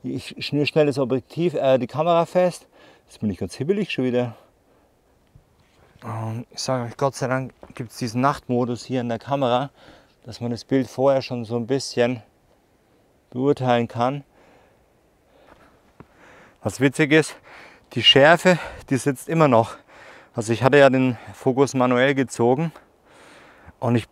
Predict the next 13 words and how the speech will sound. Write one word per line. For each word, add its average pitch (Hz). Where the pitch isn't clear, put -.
belasse 135
jetzt -
auch 151
alles 160
wie 160
gehabt. 139
Zwanzig 135
Sekunden 135
Belichtung, 139
zwei -
Komma 135
achter 131
Blende, 127